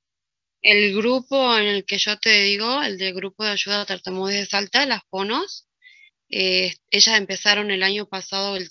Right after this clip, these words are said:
con la ley que se hizo acá en Argent-, en Salta, es la única provincia que tiene una ley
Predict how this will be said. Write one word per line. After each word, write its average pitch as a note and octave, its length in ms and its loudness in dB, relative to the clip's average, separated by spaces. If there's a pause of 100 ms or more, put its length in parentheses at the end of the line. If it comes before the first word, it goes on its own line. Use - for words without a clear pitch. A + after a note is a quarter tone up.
(120)
con F3+ 280 -14
la F3 140 -10
ley F#3+ 540 0 (540)
que F#3 120 -10
se F3+ 200 -2
hizo F3+ 200 -6
acá F#3+ 300 0
en F#3 180 -4
Argent-, F3 420 -10
en F3 720 -10
Salta, F#3+ 460 2
es F3+ 140 -2
la E3+ 240 -10
única F3 300 -6
provincia F3 400 -6
que E3+ 100 -12
tiene F3 180 -4
una F3 200 0
ley F3 440 2